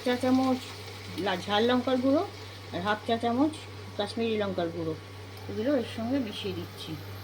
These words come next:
এগুলো মিক্স করে দিচ্ছি। মশলা দিয়ে তেল ছেড়ে এসছে, আমি এবার সামান্য আরেকটু জল দিয়ে দেবো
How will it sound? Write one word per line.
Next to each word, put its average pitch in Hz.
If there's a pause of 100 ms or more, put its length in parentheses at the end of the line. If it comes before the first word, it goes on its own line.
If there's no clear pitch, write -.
(1160)
এগুলো 208 (100)
মিক্স 208
করে 220
দিচ্ছি। 226 (2500)
মশলা 208
দিয়ে 254
তেল 247
ছেড়ে 269 (100)
এসছে, - (840)
আমি 220 (100)
এবার 269 (960)
সামান্য 214
আরেকটু 220 (100)
জল 202
দিয়ে 185
দেবো 165